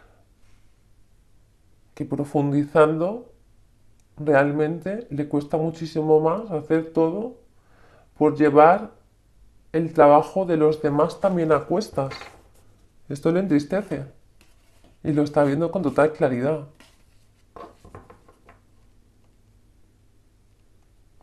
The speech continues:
Aquí ya entran las creencias.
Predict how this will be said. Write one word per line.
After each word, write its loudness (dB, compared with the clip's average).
Aquí -4
ya 6
entran 0
las -2
creencias. -4